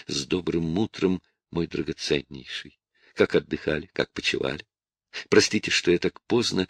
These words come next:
имею удовольствие. Неотложные дела. Выбор меню, визитные карточки, составление компании для сегодняшней прогулки в санях. Ух! А тут еще надо было присутствовать при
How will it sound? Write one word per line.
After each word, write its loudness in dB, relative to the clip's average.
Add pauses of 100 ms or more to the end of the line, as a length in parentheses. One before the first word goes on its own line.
(140)
имею 0
удовольствие. 0 (140)
Неотложные 0
дела. 0 (840)
Выбор 12
меню, 8
визитные 2
карточки, 2 (160)
составление 8
компании 6
для 10
сегодняшней 2
прогулки 0
в 2
санях. 4
Ух! 10 (320)
А 2
тут 0
еще 4
надо 4
было 4 (240)
присутствовать 4 (400)
при 6